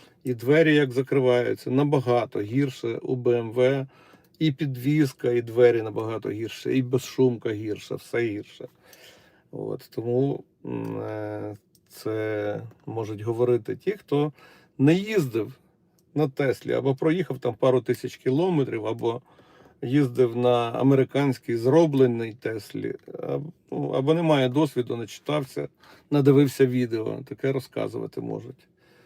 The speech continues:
Категорично не згоден. Хоча так, є недоліки,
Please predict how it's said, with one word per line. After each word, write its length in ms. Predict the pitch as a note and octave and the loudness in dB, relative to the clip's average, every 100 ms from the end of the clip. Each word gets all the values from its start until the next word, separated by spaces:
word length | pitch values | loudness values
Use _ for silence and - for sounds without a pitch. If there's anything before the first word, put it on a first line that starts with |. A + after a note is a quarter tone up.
| _ _ | _ _
Категорично 1040 | - B2 C3+ B2 C3+ B2+ - B2 A#2 A2+ A2 | -4 -2 0 2 4 2 0 -10 -8 -8 -4
не 180 | A#2+ C3+ | 0 0
згоден. 560 | A2 G#2+ G#2 G2+ A#2+ A2+ _ _ _ _ | 0 -4 -6 -8 -12 -18 _ _ _ _
Хоча 360 | - B2+ F#3+ A3 | -4 0 0 2
так, 340 | B3 B3+ - | 0 -2 2
є 180 | E3 F#3+ | 2 4
недоліки, 760 | D#3+ C3+ C#3 D3 B2 - - | 2 2 2 2 0 -2 -4